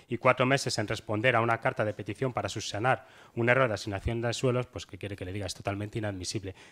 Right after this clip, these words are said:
Ya si hablamos de los plazos para concluir procesos de expropiación,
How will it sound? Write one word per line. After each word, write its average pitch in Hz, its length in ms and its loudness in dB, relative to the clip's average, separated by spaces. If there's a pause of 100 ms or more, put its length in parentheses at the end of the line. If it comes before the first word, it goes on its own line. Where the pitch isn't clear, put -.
Ya 127 200 6
si - 120 -2
hablamos 123 560 2
de 113 100 -4
los 104 140 -6
plazos 131 320 0
para 104 160 -2
concluir 107 300 -6
procesos 117 360 -6
de 113 60 -4
expropiación, 120 680 -2